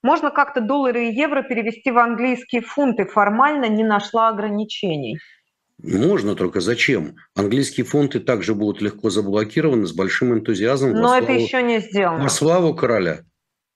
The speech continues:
Speaker 1: Во славу короля. Но это ещё не сделано, правильно я понимаю?
Speaker 2: Ну, почему? Заморожены же активы Центрального банка в фунтах, так что могут ещё заморозить. Не-не-не, фунты не надо, ребят, фунты наличные. Вот любоваться дома, тихо под подушкой.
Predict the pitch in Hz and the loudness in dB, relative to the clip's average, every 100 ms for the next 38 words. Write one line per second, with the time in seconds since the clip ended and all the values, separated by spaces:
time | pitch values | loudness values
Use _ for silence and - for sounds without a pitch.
0 | _ _ _ _ _ _ 165 165 165 156 | _ _ _ _ _ _ -6 -4 0 0
1 | 151 160 160 147 147 208 233 240 233 233 | 0 -2 -2 0 2 2 2 0 0 0
2 | - 294 262 247 240 190 165 160 143 - | -2 -2 0 -2 -2 -2 -2 -2 -4 0
3 | 262 330 233 175 185 170 160 135 - _ | 0 2 -2 -2 -2 -2 -2 -4 -6 _
4 | _ _ - 92 95 85 82 - 113 101 | _ _ -6 -2 0 -2 -2 0 2 2
5 | 85 95 95 139 113 113 92 90 - - | 0 0 2 2 2 2 2 0 -2 -2
6 | 95 90 95 92 87 90 82 90 87 90 | -2 -2 -4 -2 0 0 0 -2 -2 -6
7 | - 98 82 82 - 85 - 85 82 98 | -4 -4 -4 -8 -12 -10 -6 -4 -4 -4
8 | - - 113 104 101 92 87 85 - 131 | -4 -2 0 0 -2 -2 -4 -6 -4 0
9 | 139 123 95 85 - - 143 165 165 156 | 2 2 0 -6 -12 -2 0 2 2 2
10 | 117 87 90 85 82 - 165 170 175 165 | 2 0 -2 -2 -6 0 0 2 0 0
11 | 92 - - 82 78 - - 113 123 139 | -2 -6 -8 -10 -12 -16 -4 -2 0 0
12 | 139 175 - 101 85 87 85 82 143 139 | 2 2 0 -4 -2 -2 -2 -4 -6 -6
13 | - - 80 78 - - | -10 -6 -6 -6 -8 -16